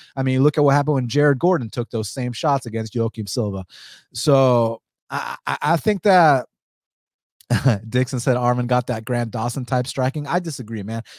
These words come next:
I think his striking is a lot more technical than Grant Dawson. And I think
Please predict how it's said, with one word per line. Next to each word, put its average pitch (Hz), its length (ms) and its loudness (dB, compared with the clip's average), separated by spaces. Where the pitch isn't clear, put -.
I 120 80 -2
think 151 140 0
his 135 100 -2
striking 143 280 0
is 117 80 -4
a 113 60 0
lot 117 220 2
more 151 120 4
technical 143 440 0
than 143 120 2
Grant 127 280 -2
Dawson. 135 400 -4
And 135 120 -2
I 127 100 0
think 139 360 -4